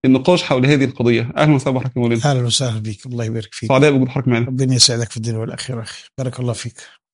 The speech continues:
Speaker 1: آه، شيخنا، لو أنا حبيت أكون قدوة في حياة أولادي، آه، ممكن أبدأ إزاي؟
Speaker 2: الحمد لله رب العالمين، وصلى الله وسلم وبارك على نبيه الأمين محمد بن عبد الله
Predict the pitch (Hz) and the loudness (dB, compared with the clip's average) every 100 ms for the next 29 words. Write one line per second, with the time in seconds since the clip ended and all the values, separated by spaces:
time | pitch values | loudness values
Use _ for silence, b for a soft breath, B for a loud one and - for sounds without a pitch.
0 | _ _ 180 139 180 185 180 196 196 185 | _ _ -6 -2 0 4 4 4 4 2
1 | 196 139 156 180 139 160 165 135 - 180 | 2 4 4 4 2 4 6 4 6 6
2 | 156 143 - 139 147 147 123 123 113 113 | 8 6 2 0 0 2 4 4 4 2
3 | 117 127 135 123 131 131 135 131 180 196 | 2 0 -2 -4 -4 -4 0 6 6 8
4 | 190 156 131 170 160 135 113 127 113 110 | 6 6 6 4 4 2 2 2 2 0
5 | - _ _ _ _ _ _ _ _ _ | -8 _ _ _ _ _ _ _ _ _
6 | _ _ _ _ - 135 170 160 135 139 | _ _ _ _ -2 2 6 6 6 4
7 | 139 131 123 123 131 151 139 120 - 131 | 4 2 2 2 4 4 4 2 2 2
8 | 123 127 127 120 - 131 123 120 120 135 | 2 2 2 2 2 2 2 0 0 0
9 | 127 120 123 123 120 139 120 123 127 131 | -2 -2 -2 0 2 2 0 0 0 0
10 | 131 123 139 131 131 123 127 120 123 123 | 0 -2 0 0 0 -2 -4 -6 -4 -4
11 | 117 139 | 0 0